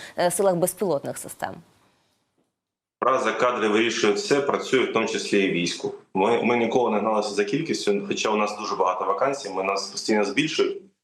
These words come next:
Speaker 2: і вакансії з'являються, нас масштабують. Але ми беремо тільки найкраще, тому що одна людина з головою, вона переможе там двадцять ідіотів. Тому, е, якщо подивитись будь-якого нашого воїна,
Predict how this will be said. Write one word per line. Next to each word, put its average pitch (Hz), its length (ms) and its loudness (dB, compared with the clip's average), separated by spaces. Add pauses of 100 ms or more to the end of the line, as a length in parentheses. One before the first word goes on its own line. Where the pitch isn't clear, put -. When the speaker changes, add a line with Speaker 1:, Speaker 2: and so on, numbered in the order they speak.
(120)
Speaker 2:
і 101 60 -2
вакансії 120 400 0
з'являються, 98 600 0 (360)
нас 113 260 0
масштабують. 92 640 0 (380)
Але 110 240 0
ми 135 120 2
беремо 113 360 0
тільки 113 260 -2
найкраще, 98 600 -2 (180)
тому 110 180 0
що 110 300 0
одна 110 340 2
людина 104 380 0
з - 80 -4
головою, 117 640 0 (140)
вона 107 280 0
переможе 113 500 -2
там 101 180 -2
двадцять 104 400 -4
ідіотів. 90 440 -4 (760)
Тому, 123 460 0
е, 110 300 4
якщо - 260 -2
подивитись 113 640 -2
будь-якого 104 540 0
нашого 101 560 -2
воїна, 107 540 0